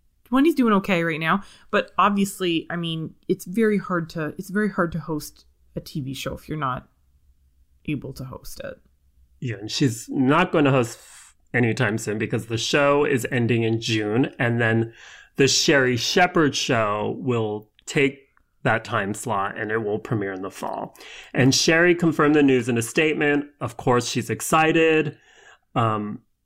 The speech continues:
Speaker 2: and the producers also, of Wendy Williams also released a statement saying it's bittersweet, but that
Speaker 1: Mm-hmm.
Speaker 2: Wendy needs to take time to deal with her health, and, um, they need to transition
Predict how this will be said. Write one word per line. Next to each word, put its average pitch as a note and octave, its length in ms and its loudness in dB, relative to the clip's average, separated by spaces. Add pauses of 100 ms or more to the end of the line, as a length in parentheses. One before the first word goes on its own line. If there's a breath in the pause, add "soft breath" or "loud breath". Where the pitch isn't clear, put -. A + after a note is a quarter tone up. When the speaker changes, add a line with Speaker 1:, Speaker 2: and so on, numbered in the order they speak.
(720)
Speaker 2:
and B2+ 300 4
the C3 200 4
producers C3+ 680 2
also, - 540 -2
of A#2+ 160 0
Wendy B2 180 4
Williams A#2 320 2
also A#2+ 520 2
released A#2 360 0
a B2 60 0
statement A2+ 420 0
saying G#2+ 200 -4
it's G2+ 160 -6
bittersweet, F#3 960 0 (320 loud breath)
but G#2 140 2
that A2 160 2
Speaker 1:
Mm-hmm. G2+ 60 -6
Speaker 2:
Wendy C3 800 2 (100)
needs B2 260 4
to A#2 120 -2
take A2+ 300 -2
time A#2 380 2
to A#2 140 -6
deal A2+ 200 2
with G#2+ 160 0
her G#2 120 -2
health, D#3 520 0 (840 loud breath)
and, A2+ 500 2 (100)
um, G#2 460 -6 (120)
they A#2+ 260 4
need A#2 640 0
to A2+ 200 0
transition A2 1000 0